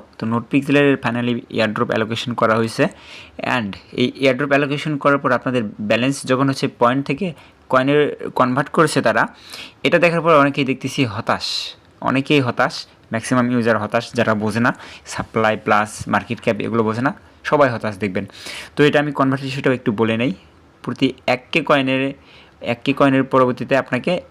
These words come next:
একটা করে পিএক্স টোকেন দেওয়া হয়েছে। তো এটা দেখার পর অনেকে হতাশ। আপনার এখানে যদি এক লাখ থাকতো, আপনি একশোটা পিএক্স পাইছেন। এটা হচ্ছে পয়েন্ট না, এটা হচ্ছে মেইন আপনার কয়েন,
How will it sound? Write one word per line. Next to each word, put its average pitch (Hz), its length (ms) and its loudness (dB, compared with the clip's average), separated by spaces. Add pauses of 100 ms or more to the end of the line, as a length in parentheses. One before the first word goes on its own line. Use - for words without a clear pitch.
(140)
একটা - 260 -2
করে 151 140 4 (220)
পিএক্স 131 360 4
টোকেন 113 260 0
দেওয়া 107 160 0
হয়েছে। 98 220 -8 (1200)
তো 135 80 6 (640)
এটা 139 160 2
দেখার 139 200 0
পর 151 140 2
অনেকে 139 220 0
হতাশ। 143 220 0 (160)
আপনার 120 160 -2 (160)
এখানে 123 200 -4
যদি 123 200 -2
এক - 120 -6
লাখ 127 160 -2
থাকতো, 135 240 -4 (200)
আপনি 117 160 -4 (100)
একশোটা 131 300 -2 (100)
পিএক্স 131 280 0 (120)
পাইছেন। 113 320 -2 (220)
এটা - 120 0
হচ্ছে 135 160 2 (160)
পয়েন্ট 139 220 2 (120)
না, 175 60 4 (100)
এটা 123 140 -6
হচ্ছে 117 220 -6
মেইন 117 180 0 (100)
আপনার 113 180 -4 (160)
কয়েন, 120 200 4